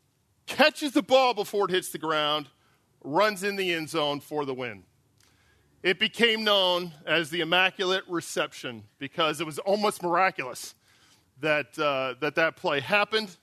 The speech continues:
and the Steelers were able to win that game. They didn't win the Super Bowl that year, but it was a turning point for the organization,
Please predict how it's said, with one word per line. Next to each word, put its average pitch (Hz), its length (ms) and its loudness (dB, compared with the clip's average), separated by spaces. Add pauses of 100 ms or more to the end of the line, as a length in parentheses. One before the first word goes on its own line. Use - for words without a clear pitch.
(100)
and 160 280 -4
the 151 100 -4
Steelers 175 460 -4
were 156 140 -6
able 156 400 -2 (400)
to 185 140 -4
win 185 240 -2
that 156 180 0
game. 170 220 0
They 180 80 2
didn't 240 280 0
win 220 220 0
the 185 80 -2
Super 240 340 -4
Bowl 175 260 -2
that 165 180 0
year, 175 200 2
but 170 200 -4
it 180 80 0
was 190 180 0
a 170 60 -6
turning 302 400 -6
point 196 280 -4
for - 120 -14
the 175 80 -4
organization, 160 800 -6